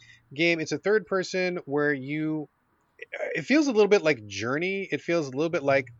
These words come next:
The Pathless. It's very artistic, uh, very abstract, uh, art, but I think it's really beautiful. Um, very flowy, very colorful. Um, there's clouds all over the place, and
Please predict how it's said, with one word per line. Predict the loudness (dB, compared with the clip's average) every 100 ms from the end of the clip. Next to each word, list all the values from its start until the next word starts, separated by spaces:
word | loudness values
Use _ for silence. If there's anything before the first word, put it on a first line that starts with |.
| -12
The | -12
Pathless. | -8 -4 -4 -4 -6 -6 -6 -12
It's | -12
very | -2 0 0
artistic, | 0 -2 -4 -6 -6 -8 _ _ _ _ -14
uh, | -8 -8
very | 0 0 0
abstract, | -2 -4 -4 -2 -2 -2 -10 _ -10
uh, | -10 -4
art, | 0 0 0
but | 0
I | 2
think | 2 -2
it's |
really | -2 -2
beautiful. | -2 -4 -6 -6 -8 -8 -10
Um, | -12 -6
very | -4 -2 -4 -8 _ _ _ _ -4
flowy, | 2 4 4 0 -2 -4 -10 _ _ -16
very | -2 0 2 0 -2 -4
colorful. | -2 -2 -2 -4 -2 -2 -4 -6
Um, | -10 -6
there's | -8 -8
clouds | -4 -2 -2 -4
all | -4
over | -6
the |
place, | -6 -4 -4 -6 -10
and | -10 -10